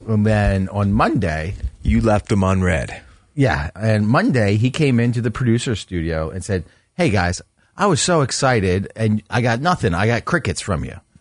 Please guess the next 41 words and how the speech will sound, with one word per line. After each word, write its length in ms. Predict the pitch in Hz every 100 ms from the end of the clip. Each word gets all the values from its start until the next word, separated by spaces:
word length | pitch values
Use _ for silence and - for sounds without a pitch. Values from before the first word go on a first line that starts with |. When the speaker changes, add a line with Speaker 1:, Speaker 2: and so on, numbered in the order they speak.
| _ _ _ _
Speaker 1:
Some 240 | - 160
friend, 320 | 147 160 147 131
he, 60 | 135
didn't 160 | 131
he 80 | 214
say, 240 | - 165 135
I, 240 | 131 117 127 - 85 -
I 80 | 107
think 180 | 196 190
the 80 | 151
quote 260 | 156 135
was, 280 | 98 95 - - -
"Some 280 | - 170 156
friends 440 | - 147 135 107
you 180 | 113 90
are." 240 | 57 - - _ - - _ _ 110
And 80 |
that 160 | 139 202
ma-, 240 | 185 175
that 200 | 143 226
made 140 | 226 208
me 120 | 175
feel 240 | - 143
bad. 260 | 110 104 92
That 140 | 143
resonated 580 | 131 127 104 98 80 73
when 160 | 76 82
he 80 | 76
said 240 | 80 57
that. 240 | 53 - _
Speaker 2:
Well, 460 | 147 180 175 160 151 _
you, 400 | 131 156 233 294 - _ _ _ -
I'll 200 | 165 247
be 160 | 175
honest, 460 | 127 135 180 185 - _ _ _ _ _
I 300 | - 131 185
see, 340 | 226 - 208 - _ -
I, 180 | - -
I 140 | - 226
missed 340 | 156 202 -
it. 180 | 73